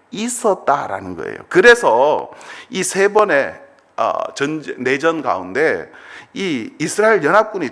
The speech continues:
처음 두 번째 전투에서는 패배합니다. 두 번에 걸쳐서 패배를 합니다.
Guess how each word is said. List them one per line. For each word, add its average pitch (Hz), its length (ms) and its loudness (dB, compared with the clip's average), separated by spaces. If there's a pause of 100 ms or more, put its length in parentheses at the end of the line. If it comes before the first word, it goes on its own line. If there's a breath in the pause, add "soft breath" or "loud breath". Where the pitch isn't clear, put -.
(100)
처음 - 520 -2
두 185 200 -6
번째 233 240 4
전투에서는 127 920 -4 (560 soft breath)
패배합니다. 120 640 -4
두 165 160 -8
번에 202 280 2
걸쳐서 131 500 -2 (640 loud breath)
패배를 226 460 0
합니다. 80 280 -18